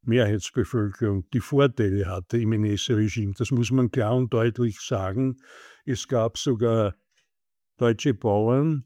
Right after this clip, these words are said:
die nicht an die Front mussten. Und als die kroatischen Bauern einige Orte weiter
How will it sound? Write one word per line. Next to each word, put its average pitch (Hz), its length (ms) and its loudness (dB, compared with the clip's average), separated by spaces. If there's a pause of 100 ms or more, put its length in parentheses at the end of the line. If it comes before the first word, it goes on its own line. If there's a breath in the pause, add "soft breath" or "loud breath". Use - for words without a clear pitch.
die 123 80 2
nicht 120 320 0
an 135 140 2
die 139 100 0
Front 131 400 0
mussten. 139 720 0 (460 soft breath)
Und 123 760 2
als 117 560 -2
die 113 420 0 (760)
kroatischen 120 760 -2
Bauern 127 440 0
einige 123 440 0
Orte 113 400 0
weiter 123 600 0